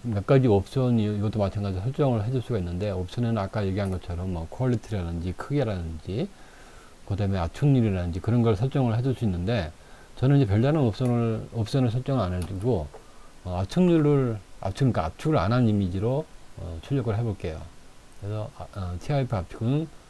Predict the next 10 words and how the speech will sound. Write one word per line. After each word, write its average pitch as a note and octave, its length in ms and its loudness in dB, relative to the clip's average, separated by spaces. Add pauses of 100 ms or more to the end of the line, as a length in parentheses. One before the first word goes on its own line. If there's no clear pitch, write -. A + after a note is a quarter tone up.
(140)
네, F2 80 -12 (320)
티아이에프에프 A2+ 1500 -4 (320)
컴프레스, A#2 520 -6 (1160)
컴프-, A#2 640 -4 (320)
네, A#2 160 -6 (2500)
이꼬르, A#2 480 2 (1000)
네, F2 180 -8
논. G#2 320 6 (1700)
네, - 80 -14 (640)
그러면 A2+ 460 -2